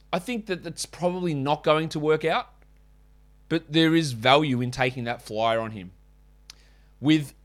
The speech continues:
Devin Booker now in covid protocols and Chris Paul out,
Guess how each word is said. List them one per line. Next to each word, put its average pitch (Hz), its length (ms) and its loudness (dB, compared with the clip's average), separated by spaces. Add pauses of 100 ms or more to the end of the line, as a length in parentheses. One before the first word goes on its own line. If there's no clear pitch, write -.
(200)
Devin 165 320 2
Booker 170 360 -2
now 135 360 2
in 135 120 -4
covid 131 320 0
protocols 151 640 0 (1080)
and 131 160 -8
Chris - 240 -6
Paul 139 420 -4
out, 139 300 2